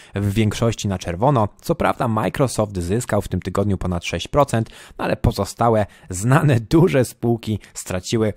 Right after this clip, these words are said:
nawet straciła w tym tygodniu Tesla ponad jeden procent.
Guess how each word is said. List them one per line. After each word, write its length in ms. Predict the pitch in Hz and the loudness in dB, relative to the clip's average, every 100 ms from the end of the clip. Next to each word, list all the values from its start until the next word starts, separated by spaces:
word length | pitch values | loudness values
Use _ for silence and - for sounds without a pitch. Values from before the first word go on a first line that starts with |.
| _ | _
nawet 480 | 104 127 185 151 - | -2 2 4 4 2
straciła 380 | - 95 - 92 | -2 -6 -4 -6
w 60 | - | -4
tym 120 | 87 | -6
tygodniu 380 | 87 85 78 80 | -2 -2 -2 -4
Tesla 480 | - 110 - 98 - _ | -2 -2 0 -4 -4 _
ponad 300 | 247 - 104 | -2 0 0
jeden 240 | 80 90 | 0 0
procent. 720 | - 82 - - 50 - - | -2 -4 -8 -14 -14 -16 -20